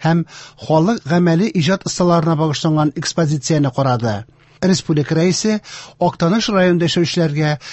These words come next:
махсус хәрби операциядә катнашучыларга гуманитар ярдәм күрсәтүдәге зур эшләре өчен рәхмәт белдерде. Ул хәрбиләргә һәм аларның гаиләләренә ярдәм итүнең мөһимлеген билгеләп үтте.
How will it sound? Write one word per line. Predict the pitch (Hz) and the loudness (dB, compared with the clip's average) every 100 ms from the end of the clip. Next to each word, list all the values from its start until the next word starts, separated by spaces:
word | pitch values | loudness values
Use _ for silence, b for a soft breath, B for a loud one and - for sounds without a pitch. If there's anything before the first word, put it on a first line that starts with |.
| B - | B -2
махсус | 160 147 247 | 0 0 -2
хәрби | - 196 170 170 | -2 0 2 0
операциядә | 156 170 160 170 160 | 2 -2 0 0 0
катнашучыларга | 165 - 165 - 165 151 147 151 - | -2 -2 -2 -2 -2 0 0 -2 -2
гуманитар | 170 156 170 170 147 180 | -2 0 2 2 2 0
ярдәм | 170 165 170 135 | 2 2 0 -2
күрсәтүдәге | - 165 156 151 143 156 156 | -4 -2 0 0 0 0 0
зур | 139 196 | 0 0
эшләре | - - 156 151 | -2 -2 0 0
өчен | 170 - 160 | 0 0 -2
рәхмәт | 151 151 156 143 | 0 -2 -2 -2
белдерде. | 143 139 135 120 123 101 B B B - | -2 -2 -2 -2 -2 -4 B B B -6
Ул | 180 180 | 0 0
хәрбиләргә | - 170 170 160 143 131 143 151 B B - | 0 0 0 0 0 0 -2 -2 B B -4
һәм | 170 170 | -2 0
аларның | 175 165 160 170 165 - | 2 2 2 2 0 -2
гаиләләренә | 143 165 165 160 151 151 156 160 | 0 2 2 2 2 2 0 2
ярдәм | 160 143 170 185 | 0 2 2 2
итүнең | 175 170 160 160 - | 2 2 2 0 -2
мөһимлеген | 156 156 190 175 156 170 156 | 0 2 2 2 2 2 2
билгеләп | 147 135 131 | 0 0 -4
үтте. | - 117 98 | -4 -6 -6